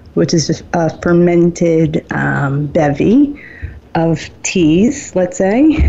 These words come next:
It's got a little fizz. It's very refreshing. Um, and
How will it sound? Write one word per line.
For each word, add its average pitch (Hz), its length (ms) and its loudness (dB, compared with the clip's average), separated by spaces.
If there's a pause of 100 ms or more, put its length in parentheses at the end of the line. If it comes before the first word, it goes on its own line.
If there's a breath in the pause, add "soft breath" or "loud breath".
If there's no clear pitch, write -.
(160 loud breath)
It's 160 120 -4
got 165 200 0
a - 20 2
little 165 220 2
fizz. 226 560 0
It's - 160 -10
very 165 260 0
refreshing. 175 760 0 (1000)
Um, 170 500 2 (240)
and 170 680 2